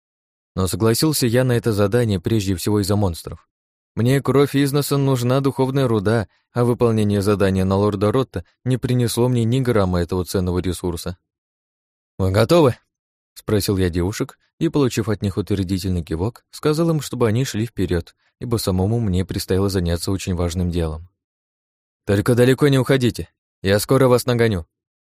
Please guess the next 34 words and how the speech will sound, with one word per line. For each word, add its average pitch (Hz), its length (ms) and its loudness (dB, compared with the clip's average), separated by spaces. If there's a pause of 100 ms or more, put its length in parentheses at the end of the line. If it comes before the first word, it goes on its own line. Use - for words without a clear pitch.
(180)
крикнул 104 400 0
я 95 180 2
вслед 98 300 0
своим 95 200 0
напарницам, 92 640 -4 (180)
после 113 220 -4
чего 104 160 0
достал 101 300 0
из 90 80 -4
браслета 95 480 -2
некротический 95 760 -4
тесак - 480 -6 (240)
и 104 60 -8
попытался 95 500 -2
уже 92 200 -2
им 95 120 0
отделить 85 360 -4
чешуйки. 87 520 -6 (560)
Как 127 180 -6
это 147 140 0
было 127 200 2
и 104 40 2
в - 60 -4
прошлый 90 400 -2
раз, 104 320 -4
у 120 60 -6
меня 101 240 0
ничего 104 320 -2
не 98 100 0
вышло. 85 400 -6 (640)
"Хм, 110 240 0
а 80 140 -2
если 90 360 0
так?" - 420 -6